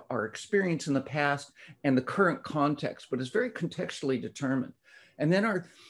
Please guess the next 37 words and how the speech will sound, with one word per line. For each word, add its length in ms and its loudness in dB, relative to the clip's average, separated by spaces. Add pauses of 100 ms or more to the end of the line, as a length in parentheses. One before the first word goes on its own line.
(300)
the 180 4
old 260 6
view 220 2
used 280 0
to 60 -6
be 80 -2
that 220 0
all 160 2
our 120 4
thinking 380 0
is 140 2
in 100 2
our 140 0
heads. 600 -6 (120)
And, 360 -8
you 140 -4
know, 100 -12 (160)
research 520 -6
has 120 -4
shown 300 2
that 160 0
instead, 560 0
a 100 -6
lot 280 -4
of 100 -2
our 120 0
thinking 360 -2
is 140 2
out 200 4
in 80 2
the 80 2
world. 380 2
We 100 0
use 160 2
artifacts 540 0
like 180 -6
spreadsheets 640 -2